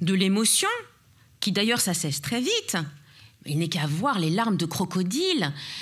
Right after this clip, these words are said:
des, euh, politiques européens qui pleuraient amèrement devant les cercueils blancs de tous ces migrants disparus du côté de Lampedusa et qui, parce qu'ils sont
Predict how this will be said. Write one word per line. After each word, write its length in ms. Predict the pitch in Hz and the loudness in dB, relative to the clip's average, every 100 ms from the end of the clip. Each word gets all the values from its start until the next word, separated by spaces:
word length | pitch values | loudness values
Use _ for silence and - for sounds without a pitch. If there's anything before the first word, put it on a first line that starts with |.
| - | -4
des, 420 | 170 151 214 233 | -2 2 2 2
euh, 60 | 202 | 2
politiques 600 | - 190 180 - 285 185 | 0 0 0 0 0 2
européens 760 | 180 165 170 214 254 359 277 208 - - - | 0 0 0 0 2 2 2 -2 -8 -10 -4
qui 160 | 208 | -2
pleuraient 640 | 196 202 202 202 196 262 202 | -2 -2 0 0 0 2 2
amèrement 640 | 165 175 185 220 302 302 | 2 2 2 2 2 2
devant 240 | 196 175 | 2 2
les 80 | 175 | 2
cercueils 560 | 165 208 190 - 143 196 | 0 0 -2 0 2 2
blancs 440 | 180 254 294 269 | 2 2 2 2
de 120 | 196 | 2
tous 260 | 190 - 254 | 0 -2 -2
ces 180 | - 185 | 0 2
migrants 400 | 185 196 220 247 | 2 2 2 2
disparus 680 | 185 - 196 190 196 262 233 | 2 0 0 2 2 0 0
du 100 | 190 | 0
côté 300 | 202 190 208 | -2 0 0
de 60 | |
Lampedusa 800 | 180 175 180 175 175 165 277 285 269 - - - - - | 2 2 0 0 -2 -2 0 0 -2 -8 -10 -10 -8 -2
et 180 | 202 196 | -2 0
qui, 260 | 247 254 | 0 0
parce 240 | 208 - - | 0 -2 -2
qu'ils 180 | 208 | 0
sont 320 | 180 - 208 | 0 0 0